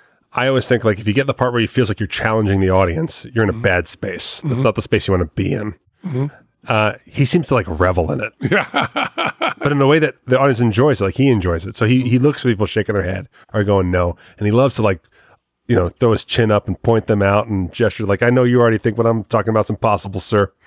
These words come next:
Speaker 1: and just kinda goes through his stuff. Um, and he just does impossible shit. He's very good at it. For me, he did two Johnny routines. So he did,
Speaker 2: Oh.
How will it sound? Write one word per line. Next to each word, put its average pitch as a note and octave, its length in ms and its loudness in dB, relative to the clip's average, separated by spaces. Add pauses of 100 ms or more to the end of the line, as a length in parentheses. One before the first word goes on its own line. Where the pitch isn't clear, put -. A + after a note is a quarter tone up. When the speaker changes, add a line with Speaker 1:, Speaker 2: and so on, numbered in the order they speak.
(340)
Speaker 1:
and A2+ 100 2
just A2+ 160 0
kinda G#2+ 240 2
goes G#2 300 2
through G#2 320 2
his F#2 160 0
stuff. - 480 0 (320)
Um, G2 440 2 (300)
and A2 120 0
he A2 60 2
just A2 200 0
does G#2+ 420 2 (400)
impossible A#2 540 -4
shit. - 340 -2 (260)
He's G#2+ 160 0
very A2 260 2
good C#3 180 2
at G#2+ 160 4
it. A2+ 160 0 (680)
For - 160 0
me, C#3 520 2 (400)
he B2+ 160 0
did B2 180 0
two C#3 140 2
Johnny A2+ 300 2
routines. - 600 -8 (220)
So - 200 -4
he F#2+ 60 0
did, G2 120 0
Speaker 2:
Oh. A2 120 -4